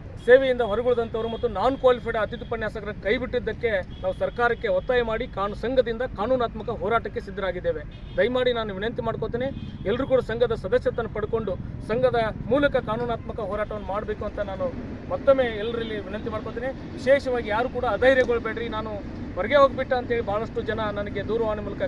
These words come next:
ಕರೆ ಮಾಡಿಕೊಂಡು ಮನವೊಂದನ್ನು ನೊಂದ್ಕೊಂಡು ಮಾತನಾಡ್ತಾ ಇದ್ದಾರೆ. ಯಾರು ಕೂಡ ಅಧೈರ್ಯಗೊಳ್ಬೇಡ್ರಿ,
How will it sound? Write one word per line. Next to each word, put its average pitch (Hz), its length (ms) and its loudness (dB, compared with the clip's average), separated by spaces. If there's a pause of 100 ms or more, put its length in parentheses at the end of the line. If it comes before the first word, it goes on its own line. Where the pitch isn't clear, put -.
ಕರೆ 190 120 0
ಮಾಡಿಕೊಂಡು 247 440 0 (460)
ಮನವೊಂದನ್ನು 247 520 4
ನೊಂದ್ಕೊಂಡು 220 360 -4
ಮಾತನಾಡ್ತಾ 202 440 -4
ಇದ್ದಾರೆ. 214 220 -2 (300)
ಯಾರು 226 240 4
ಕೂಡ 226 180 0
ಅಧೈರ್ಯಗೊಳ್ಬೇಡ್ರಿ, 220 760 2